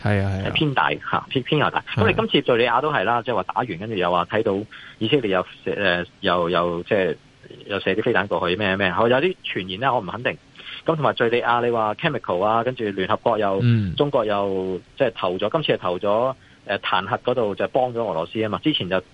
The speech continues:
Speaker 2: 呃，棄權票啊嘛，
Speaker 1: 嗯。
Speaker 2: 即係前，上，上，上上禮拜棄權票啊嘛。咁所以係，啊，成個峰回路轉嘅，成個局勢呢係，啊，科技、經濟再加，呃，個政治係三樣一齊睇嘅。
Speaker 1: 嗯。
Speaker 2: 我哋，我哋其實從來都冇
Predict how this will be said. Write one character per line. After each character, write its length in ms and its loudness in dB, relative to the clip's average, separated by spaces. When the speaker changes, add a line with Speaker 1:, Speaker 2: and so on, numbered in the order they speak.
Speaker 2:
呃， 280 -2
棄 260 0
權 100 -6
票 180 2
啊 60 2
嘛， 100 -2
Speaker 1:
嗯。 160 2
Speaker 2:
即 60 0
係 40 -4
前， 120 -12
上， 260 -2
上， 140 -12
上 120 -2
上 120 2
禮 100 4
拜 120 2
棄 160 -2
權 100 -4
票 180 2
啊 20 -6
嘛。 100 -2
咁 120 0
所 140 4
以 120 2
係， 300 0
啊， 400 0
成 100 0
個 80 0
峰 160 0
回 100 2
路 160 -4
轉 180 -6
嘅， 120 0
成 160 2
個 100 -2
局 140 -8
勢 180 2
呢 260 2
係， 280 -2
啊， 140 0
科 280 0
技、 160 -4
經 280 -8
濟 220 -2
再 180 -2
加， 400 -2
呃， 320 -2
個 100 0
政 280 -2
治 200 -2
係 160 0
三 180 4
樣 60 -2
一 40 0
齊 240 0
睇 180 -2
嘅。 80 0
Speaker 1:
嗯。 100 -14
Speaker 2:
我 100 2
哋， 160 0
我 160 0
哋 100 -2
其 80 -8
實 80 -6
從 160 -8
來 100 -4
都 80 2
冇 220 0